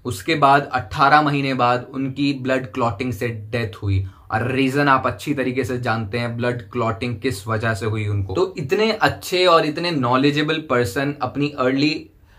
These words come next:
अ, एजेस में जा रहे हैं, इससे एटलीस्ट और कुछ नहीं तो हम सीख सकते हैं, सही नॉलेज तो एटलीस्ट हम आगे लोगों को बांट सकते हैं। लेकिन नहीं, आज भी लोग यही, काफी सारे लोग यही बोलेंगे,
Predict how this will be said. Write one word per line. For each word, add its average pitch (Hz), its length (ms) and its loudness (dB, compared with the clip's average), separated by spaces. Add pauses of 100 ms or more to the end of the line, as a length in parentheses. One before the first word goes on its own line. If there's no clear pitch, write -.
(140)
अ, 107 160 0 (100)
एजेस 147 420 2
में 151 260 -2
जा 131 260 6
रहे 135 180 4
हैं, 120 340 -4 (280)
इससे 196 500 2
एटलीस्ट 190 640 0
और 185 220 8
कुछ 196 260 -2
नहीं 156 200 0
तो 156 100 -4
हम 165 180 -2
सीख 220 440 -4
सकते - 340 -4
हैं, 92 280 -4 (300)
सही 196 440 2
नॉलेज 175 540 4
तो 190 100 4
एटलीस्ट 160 380 0
हम 151 120 0
आगे 147 360 2
लोगों 139 480 2
को 151 100 -2
बांट 123 280 2
सकते 104 320 -6
हैं। 92 80 0
लेकिन 160 240 0
नहीं, 185 160 2
आज 156 320 8
भी 185 140 0
लोग 170 240 4
यही, 151 560 2 (460)
काफी 165 320 8
सारे 190 220 6
लोग 185 220 2
यही 160 100 0
बोलेंगे, 160 400 -2